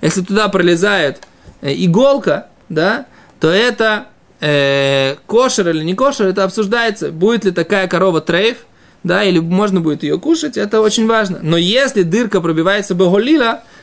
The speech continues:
это желудок, то там точно, так сказать, корова будет некошерной. Так вопрос, если сейчас поменялось название,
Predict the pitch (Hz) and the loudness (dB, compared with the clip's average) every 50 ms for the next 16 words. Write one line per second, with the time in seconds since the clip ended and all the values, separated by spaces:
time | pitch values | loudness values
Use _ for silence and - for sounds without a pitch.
0 | - - - 143 175 165 156 196 226 247 311 330 240 240 233 226 - - - - | -10 -8 -4 -2 -2 0 0 2 2 4 4 4 4 2 0 0 -4 -8 -10 -10
1 | - - - 233 254 247 226 196 226 233 226 - 220 202 185 185 175 - 175 160 | -6 -4 -2 0 0 -2 0 0 0 0 0 0 -2 -2 -2 -2 -2 -2 -2 -2
2 | - 190 160 180 202 208 196 190 190 190 180 170 160 175 165 - 175 139 127 123 | 0 0 0 2 4 4 4 4 2 0 -2 -4 -4 -4 -2 -2 -2 -2 -2 -4
3 | 123 - 131 131 135 185 208 214 202 190 160 - 202 202 190 - 185 185 196 196 | -6 -6 -6 -4 -2 -2 -2 -2 -2 -4 -2 -2 -2 -2 -2 -2 -2 0 0 0
4 | 208 202 214 214 220 220 262 311 320 294 247 220 277 | -2 -2 -2 -2 -2 0 0 0 0 0 -2 -2 -4